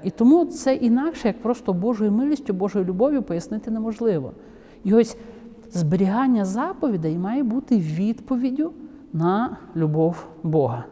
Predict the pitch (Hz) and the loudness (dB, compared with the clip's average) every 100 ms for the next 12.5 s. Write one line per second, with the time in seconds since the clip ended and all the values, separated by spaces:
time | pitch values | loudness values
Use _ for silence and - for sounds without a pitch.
0 | - - - - - - 160 170 - - | -20 -20 -20 -20 -16 -4 2 2 2 -8
1 | 160 131 160 208 285 359 - - - 135 | -6 -2 0 2 2 0 -8 -8 -8 -2
2 | 180 269 170 - 151 151 160 233 - - | -2 0 -2 -4 -8 -8 -8 -8 -10 -20
3 | - 143 139 160 170 170 180 - - - | -6 0 2 4 4 0 -2 -10 -18 -20
4 | - 156 147 143 143 143 143 139 139 139 | -6 0 4 4 4 2 2 2 2 2
5 | 139 139 143 160 165 202 151 104 - - | 0 -2 -2 0 4 6 4 0 -10 -18
6 | - - - - - - - _ _ - | -18 -20 -20 -20 -20 -20 -20 _ _ -4
7 | 139 143 220 302 277 170 180 180 180 165 | 0 2 4 4 2 0 2 2 4 2
8 | 180 262 294 277 285 208 170 151 - 170 | 2 2 2 0 2 2 2 2 0 0
9 | 151 165 165 160 151 180 180 226 220 175 | 0 0 0 0 -2 -2 -2 0 0 -2
10 | 165 175 160 147 160 160 - - - - | -4 -4 -2 0 0 -2 -6 -18 -20 -20
11 | - 147 143 139 131 - 67 - - - | -4 0 2 2 0 0 -2 -4 -6 -2
12 | 156 165 131 117 | 2 4 4 0